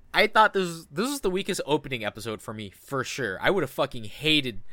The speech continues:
Star Wars Vision if this was the very first episode. I'd been, if you didn't introduce me with the duel into Star Wars Visions and you went from Tatooine Rhapsody to, like, Toby, I would have fucking hated this. I would have been like, "Oh, this is garbage. This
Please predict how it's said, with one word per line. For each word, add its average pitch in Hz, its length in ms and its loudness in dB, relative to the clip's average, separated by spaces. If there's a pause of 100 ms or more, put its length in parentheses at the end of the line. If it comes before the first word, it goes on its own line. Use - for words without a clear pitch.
Star 139 220 -2
Wars 120 200 -4
Vision 113 360 -6
if 123 140 -12
this 135 180 -2
was 113 80 -12
the 110 80 -8
very 117 280 0
first - 420 -8
episode. 110 380 -8
I'd 110 160 0
been, 131 200 -8 (200)
if 139 120 -4
you 226 80 2
didn't 269 200 2
introduce 151 460 -2
me 165 280 -6
with 113 300 -8
the 120 100 -2
duel 135 400 -4 (340)
into 127 180 -6
Star 135 220 -2
Wars 127 180 -4
Visions 127 500 -8 (380)
and 104 100 -12
you 127 160 -6
went 131 280 -4
from 113 200 -8
Tatooine 131 460 -2
Rhapsody 117 480 -2
to, - 120 -6
like, 95 180 -6 (320)
Toby, 143 420 -6 (260)
I 127 60 0
would 139 80 0
have 120 80 -6
fucking 143 300 0
hated 107 300 -2
this. 82 160 -10
I 120 60 0
would 139 100 0
have 131 60 -8
been 127 100 -6
like, 113 160 -4
"Oh, 104 140 -2
this 110 120 -8
is 101 80 -12
garbage. 95 340 -6
This 98 100 -16